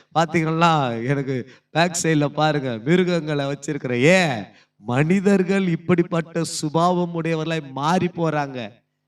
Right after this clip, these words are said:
ஆமென். ஆனா கர்த்தர் என்ன செய்றாரு? என் பட்சத்தில் இருக்கிறார்.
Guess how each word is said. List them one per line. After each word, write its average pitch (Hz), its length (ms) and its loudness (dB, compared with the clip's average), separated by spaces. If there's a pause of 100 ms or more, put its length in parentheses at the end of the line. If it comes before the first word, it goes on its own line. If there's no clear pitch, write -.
(160)
ஆமென். 185 480 -2 (180)
ஆனா 117 200 -6
கர்த்தர் 120 500 -4
என்ன 120 160 -2 (100)
செய்றாரு? 117 400 -2 (240)
என் 92 240 -14
பட்சத்தில் 110 640 -6
இருக்கிறார். 101 640 -12